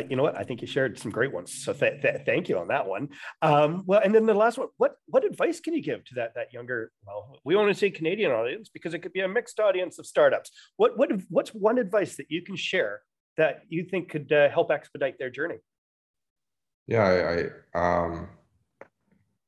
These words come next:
Speaker 2: I don't know if it's no, so much as advice, but I feel like it maybe just needs to be considered more and more as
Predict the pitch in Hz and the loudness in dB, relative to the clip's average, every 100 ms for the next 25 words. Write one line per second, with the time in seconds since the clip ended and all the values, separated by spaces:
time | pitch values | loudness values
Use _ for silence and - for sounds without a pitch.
0 | _ _ _ _ _ _ _ - 147 131 | _ _ _ _ _ _ _ 0 2 4
1 | 110 95 92 95 95 - - 92 92 80 | 2 0 2 2 2 -2 -2 -2 -2 -6
2 | 80 - 82 82 - 76 78 - 85 82 | -6 -6 -4 -4 -6 -6 -6 -4 -4 -2
3 | 80 - - - 78 76 76 76 80 76 | -4 -6 -8 -8 -8 -8 -10 -8 -8 -10
4 | - - - - - - - - - - | -12 -12 -10 -10 -6 -6 -6 -8 -10 -10
5 | - 50 50 50 50 | -8 -8 -6 -6 -8